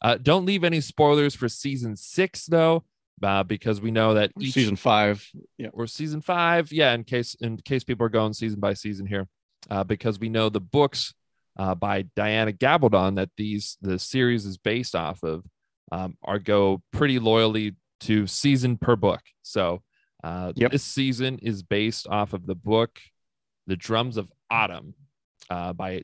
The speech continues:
Speaker 1: Diana Gabaldon. Colby, tell me some general thoughts about season four of Outlander.
Speaker 2: Yeah, there were some definitely jaw-dropping moments this season. Uh, th-, definitely some aspects of the show that I absolutely loved. Some main themes are brought about,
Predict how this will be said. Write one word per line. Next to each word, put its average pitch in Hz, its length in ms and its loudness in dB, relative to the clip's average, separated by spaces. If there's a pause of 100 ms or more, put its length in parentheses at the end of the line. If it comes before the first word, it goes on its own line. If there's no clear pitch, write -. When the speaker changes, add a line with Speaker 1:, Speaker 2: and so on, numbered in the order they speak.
(120)
Speaker 1:
Diana 95 260 -4
Gabaldon. 90 420 -6 (180)
Colby, 190 380 4 (160)
tell 214 180 -2
me 262 120 -6
some 165 280 -8
general 180 360 -4
thoughts 113 420 -6
about 117 380 -2
season 151 380 -4
four 104 260 0
of 190 80 4
Outlander. 254 460 0 (840)
Speaker 2:
Yeah, 107 260 -2
there 110 100 0
were 139 80 0
some 113 260 -4
definitely 117 440 -2
jaw-dropping 107 840 2
moments 107 460 4
this 113 160 2
season. 107 640 2 (520)
Uh, 104 260 -10 (240)
th-, 120 100 -6
definitely 127 400 6
some 110 160 -2
aspects 117 480 2
of - 40 -6
the - 60 -4
show 104 480 0
that 104 160 -4
I 107 160 -8 (120)
absolutely 107 720 0
loved. 107 840 0 (640)
Some 101 260 -6
main 107 240 0
themes 113 480 -2
are 104 80 0
brought 104 300 2
about, 107 420 2